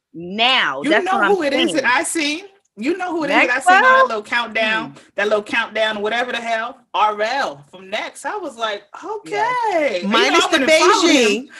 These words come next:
Speaker 3: Minus the
Speaker 2: I was
Speaker 3: Beijing, but he did
Speaker 2: Yeah,
Speaker 3: look good
Speaker 2: yeah,
Speaker 3: on
Speaker 2: but I
Speaker 3: past
Speaker 2: was
Speaker 3: the
Speaker 2: like,
Speaker 3: mic.
Speaker 2: "All right, let me go, let me go follow him." Hi. <laughs>
Speaker 3: No, that's, this is my
Speaker 1: Then you're
Speaker 3: nightcap, and
Speaker 1: fine.
Speaker 3: then my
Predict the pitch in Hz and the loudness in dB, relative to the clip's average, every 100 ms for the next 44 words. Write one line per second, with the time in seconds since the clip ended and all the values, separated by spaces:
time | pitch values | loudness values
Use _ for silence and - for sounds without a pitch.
0 | - 180 214 262 311 - 277 311 339 330 | -10 -2 0 0 -2 -2 0 2 2 2
1 | 339 240 220 190 226 262 277 226 294 277 | 2 2 0 0 2 4 2 2 2 4
2 | 311 - 294 294 302 302 294 320 415 339 | 4 4 4 4 2 4 4 4 2 2
3 | 320 254 190 302 453 370 508 415 285 427 | 2 4 2 -2 -2 0 0 0 -4 -4
4 | 466 392 349 370 294 330 523 427 403 403 | -6 -2 -2 -2 -4 -2 -2 0 0 0
5 | 359 339 277 262 453 453 294 - _ - | 0 2 0 0 0 0 -2 -10 _ -4
6 | 370 403 427 370 359 - - - _ 320 | 0 2 2 2 -2 -6 -20 -20 _ -10
7 | 311 _ _ _ _ 294 - _ - 202 | -10 _ _ _ _ -12 -12 _ -20 -2
8 | 254 254 185 147 - - - 254 285 214 | 2 4 2 -2 -10 -6 0 0 0 -2
9 | 415 392 302 269 269 240 262 294 311 311 | 0 0 0 0 2 0 0 4 6 6
10 | 202 208 220 214 - _ _ _ _ 180 | 2 2 0 -2 -8 _ _ _ _ -2